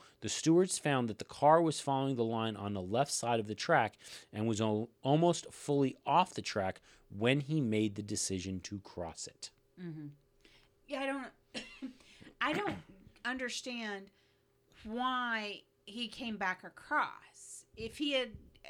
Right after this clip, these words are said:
Speaker 2: and I don't know all the mechanics of it, but it looked at one point to me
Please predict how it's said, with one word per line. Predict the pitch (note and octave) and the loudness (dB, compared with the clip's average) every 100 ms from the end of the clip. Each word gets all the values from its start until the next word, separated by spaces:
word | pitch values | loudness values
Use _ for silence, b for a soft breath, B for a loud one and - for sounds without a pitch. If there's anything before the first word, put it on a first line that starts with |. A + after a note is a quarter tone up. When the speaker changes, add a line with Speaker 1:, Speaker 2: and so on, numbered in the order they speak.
| F#2+ - | -16 -6
Speaker 2:
and | A#3 | -2
I | C4 | 0
don't | C4+ C#4 | 0 -2
know | B3 A#3 | -2 -4
all | A3 | -2
the | A3 | -4
mechanics | G3 F#3+ A3 G#3+ G3+ | -8 -8 -10 -10 -10
of | F3+ D#3 | -10 -10
it, | - F3 | -10 -10
but | A3+ | -10
it | B3 A3 | -10 -8
looked | D#4+ - | -8 -6
at | B3+ | -8
one | A3+ B3 | -6 -8
point | C4 B3 G#3 | -8 -10 -8
to | A3 | -8
me | B3 B3+ A#3 | -6 -8 -10